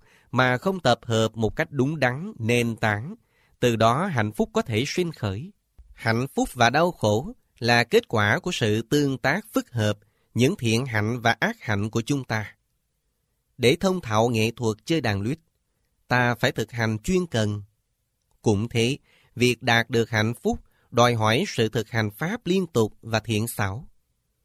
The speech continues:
Việc tiếp cận giáo pháp với một khát khao phóng túng nhằm đạt được sự tiện nghi, mãn nguyện sẽ chẳng có kết quả gì hơn những nỗ lực nồng nhiệt để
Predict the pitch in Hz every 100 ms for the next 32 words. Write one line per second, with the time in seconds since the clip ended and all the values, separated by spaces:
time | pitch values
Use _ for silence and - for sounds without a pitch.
0 | _ _ _ 107 123 117 247 - 113 107
1 | 120 120 147 - 147 196 - 147 220 113
2 | - 143 170 - 123 113 110 - 123 151
3 | - 123 143 208 _ _ _ - 127 127
4 | 120 120 117 123 113 - 117 117 107 113
5 | 143 151 151 131 _ _ 113 113 127 196
6 | 113 104 120 - _ _ _ - 131 -
7 | 113 131 196 - 254 117 123 208 117 110
8 | 104 143 151 147 120 107 120 165 117 185
9 | 123 110 113 113 113 113 110 107 104 _
10 | _ - 107 117